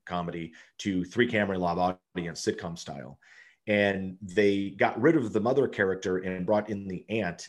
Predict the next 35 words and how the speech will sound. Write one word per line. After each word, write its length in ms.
and 480
you 80
just 260
added 380
to 100
the 100
fire 400
with 180
Madeline 420
Kahn. 340
So 260
<laughs> 160
you 180
have 220
these 160
amazing 520
people 480
and 240
great 260
guest 180
stars 260
coming 280
in 100
like 200
Eugene 320
Roach 380
and 160
things 300
like 180
that, 220
which 220
just 200
blow 220
your 160
mind 420